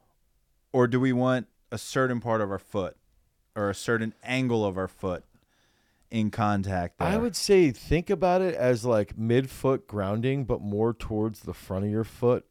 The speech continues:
Speaker 2: in the early phases, but still midfoot grounding.
Speaker 1: So, like, uh, what's his name? Aramal. Did I say
Speaker 2: Yeah,
Speaker 1: his name
Speaker 2: yeah,
Speaker 1: right?
Speaker 2: yeah, yeah,
Speaker 1: Type of
Speaker 2: where you,
Speaker 1: pull
Speaker 2: yeah,
Speaker 1: with,
Speaker 2: where
Speaker 1: like,
Speaker 2: you're, yep, yeah, where you're on the
Speaker 1: Oh my
Speaker 2: midfoot.
Speaker 1: goodness. I think I just created a variation for sprinters.
Speaker 2: It could, well, dude, I've been screwing around with this. I was calling it a runner deadlift, where I was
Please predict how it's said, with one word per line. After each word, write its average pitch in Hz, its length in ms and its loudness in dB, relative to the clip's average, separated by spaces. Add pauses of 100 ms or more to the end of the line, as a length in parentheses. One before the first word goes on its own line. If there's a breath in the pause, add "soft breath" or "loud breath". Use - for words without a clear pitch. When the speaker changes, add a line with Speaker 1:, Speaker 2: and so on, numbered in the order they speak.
(160)
Speaker 2:
in 104 180 -2
the 95 200 -2
early 98 340 0
phases, 113 800 -2
but - 140 -4
still 113 260 2
midfoot 104 480 -2
grounding. 98 420 -4
Speaker 1:
So, 120 60 -2
like, 110 220 -2
uh, 101 300 2
what's 120 280 -6
his 107 180 -10
name? 95 260 -6
Aramal. 95 580 -4 (320)
Did 95 100 -12
I 98 40 -10
say 117 160 -2
Speaker 2:
Yeah, 123 180 6
Speaker 1:
his 123 40 4
name 123 80 6
Speaker 2:
yeah, 120 60 6
Speaker 1:
right? 123 100 4
Speaker 2:
yeah, 113 100 2
yeah, 113 120 2
Speaker 1:
Type 113 100 4
of 110 60 4
Speaker 2:
where 110 120 4
you, 110 80 2
Speaker 1:
pull 113 100 4
Speaker 2:
yeah, 110 220 6
Speaker 1:
with, 104 100 2
Speaker 2:
where 107 80 0
Speaker 1:
like, 101 240 0
Speaker 2:
you're, 110 140 2
yep, 104 160 2
yeah, 110 200 0
where 104 160 0
you're 104 140 0
on 107 100 2
the 107 60 0
Speaker 1:
Oh 123 120 2
my 127 160 6
Speaker 2:
midfoot. 113 40 -8
Speaker 1:
goodness. 117 340 2
I 123 120 0
think 139 200 -8
I 135 80 -2
just 117 240 -8
created 107 400 -6
a 95 40 -6
variation 95 840 -6 (260 soft breath)
for 104 100 -4
sprinters. 95 540 -4
Speaker 2:
It 104 120 -10
could, 120 200 -2
well, 120 240 -2 (220)
dude, 117 220 -2
I've 131 140 -2
been 139 120 -6
screwing 120 300 -4
around 104 240 0
with 101 80 0
this. 98 160 -4
I 101 40 -4
was 98 100 -6
calling 101 360 -2
it 87 60 -2
a 82 40 -4
runner 92 320 -2
deadlift, 78 480 -10
where 90 140 -8
I 90 100 -4
was 92 220 -8